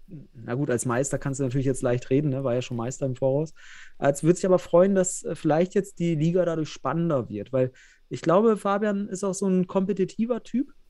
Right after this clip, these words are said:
der braucht auch Dinge, an denen er wachsen kann und, ähm, damit verbunden auch Gegner, die ihn herausfordern, um neue Ideen zu entwickeln.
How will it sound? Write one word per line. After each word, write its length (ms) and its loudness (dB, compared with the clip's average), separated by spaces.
der 100 0
braucht 380 0
auch 200 0
Dinge, 300 -2
an 80 -4
denen 160 0
er 120 -4
wachsen 320 -4
kann 280 -2
und, 340 2
ähm, 480 4
damit 240 -2
verbunden 360 0
auch 240 -6
Gegner, 320 -2
die 100 -4
ihn 100 -2
herausfordern, 720 -4
um 360 -4
neue 220 4
Ideen 340 0
zu 120 -8
entwickeln. 460 -6